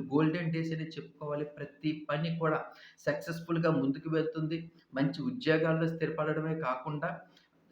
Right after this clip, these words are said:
సమాజంలో గౌరవం పెరుగుతుంది, అభివృద్ధి పెరుగుతుంది, స్థలాలు కొనుక్కోగలుగుతారు, గృహములు కొనుక్కోగలుగుతారు, కుటుంబం అంతా కూడా సుఖ సంతోషాలతో ఉండే అవకాశం ఉంది. ఇంతకన్నా మనం ఏది కూడా ఎక్స్‌పెక్టేషన్ చేయలేదు. కానీ మన ఎక్స్‌పెక్టేషన్ చేయలేనివి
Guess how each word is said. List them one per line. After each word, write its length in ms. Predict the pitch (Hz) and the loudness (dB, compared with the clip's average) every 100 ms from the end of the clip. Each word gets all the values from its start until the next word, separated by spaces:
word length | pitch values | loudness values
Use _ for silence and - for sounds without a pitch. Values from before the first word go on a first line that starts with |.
| - | -4
సమాజంలో 600 | 123 147 175 165 175 175 165 - - | 2 4 4 4 4 4 2 0 -6
గౌరవం 420 | 135 131 160 185 - | -2 4 6 4 4
పెరుగుతుంది, 600 | 160 160 165 175 180 180 - - _ _ 123 | 2 2 0 -2 -4 -6 -12 -18 _ _ -10
అభివృద్ధి 520 | 123 147 190 - - | -2 2 4 4 4
పెరుగుతుంది, 640 | 180 170 170 180 185 175 180 - - - | 2 2 0 -2 -4 -4 -6 -10 -20 -12
స్థలాలు 480 | - 131 156 175 - | -4 2 4 4 4
కొనుక్కోగలుగుతారు, 880 | 165 165 175 165 165 165 165 175 170 | 4 2 2 2 2 2 2 0 -2
గృహములు 500 | - 139 135 165 170 | -4 -2 0 0 -2
కొనుక్కోగలుగుతారు, 1000 | - 170 165 170 165 165 165 165 175 175 175 - - _ - | -4 -4 -4 -4 0 2 2 0 0 -2 -4 -10 -18 _ -8
కుటుంబం 420 | 135 175 180 175 | -2 2 4 4
అంతా 280 | 160 165 175 | 4 2 0
కూడా 220 | 180 175 | -2 -6
సుఖ 200 | - - | -8 -4
సంతోషాలతో 640 | 160 165 180 180 175 170 175 | 0 0 0 -2 -2 -2 -2
ఉండే 220 | 160 170 | 0 2
అవకాశం 480 | 165 160 175 170 165 | 2 2 0 0 0
ఉంది. 240 | 170 165 160 - - 135 | 2 2 -2 -10 -14 -4
ఇంతకన్నా 640 | 165 - 196 - 160 202 | -4 -2 -2 -2 0 0
మనం 220 | 196 190 185 170 131 | 2 0 -2 0 4
ఏది 240 | 165 208 | 6 4
కూడా 200 | 202 165 | 4 2
ఎక్స్‌పెక్టేషన్ 580 | - - 180 185 165 165 | 2 -6 -6 -4 -4 -2
చేయలేదు. 300 | 165 165 165 | 0 0 0
కానీ 220 | 165 165 | -2 0
మన 160 | 165 160 | 0 0
ఎక్స్‌పెక్టేషన్ 680 | - - 175 190 185 165 | -2 -10 -8 -6 -6 -6
చేయలేనివి 600 | 156 165 175 202 214 220 | 0 2 6 8 8 6